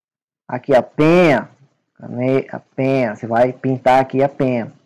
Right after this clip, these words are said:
O lápis é o pencil, você limpa, pinta o pencil, tá certo? Aqui o livro, ó,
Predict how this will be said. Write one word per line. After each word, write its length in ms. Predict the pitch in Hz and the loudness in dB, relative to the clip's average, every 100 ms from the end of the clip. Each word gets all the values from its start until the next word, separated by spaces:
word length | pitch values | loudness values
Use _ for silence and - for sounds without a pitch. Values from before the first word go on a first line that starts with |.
| _ _ _ _ _ _ _ | _ _ _ _ _ _ _
O 100 | 143 | -2
lápis 680 | 156 170 139 - - - - _ _ _ _ _ _ | 2 4 2 -2 -20 -20 -20 _ _ _ _ _ _
é 140 | 131 | 0
o 80 | 131 | 0
pencil, 960 | 147 - 160 170 180 175 - 151 127 110 | 0 -2 2 4 2 0 0 2 4 2
você 260 | 117 123 151 | -2 -2 0
limpa, 300 | 156 170 - _ _ _ - | 0 -2 -6 _ _ _ -4
pinta 300 | 156 160 180 | 0 2 0
o 60 | |
pencil, 500 | 196 151 107 - - _ | 0 -4 -6 -12 -20 _
tá 80 | - | -10
certo? 440 | - 190 208 170 - _ _ _ _ _ _ _ | 2 2 2 -6 -14 _ _ _ _ _ _ _
Aqui 240 | 135 - | -8 0
o 100 | 170 | 4
livro, 400 | 175 196 202 160 147 | 6 6 6 6 4
ó, 240 | - | 4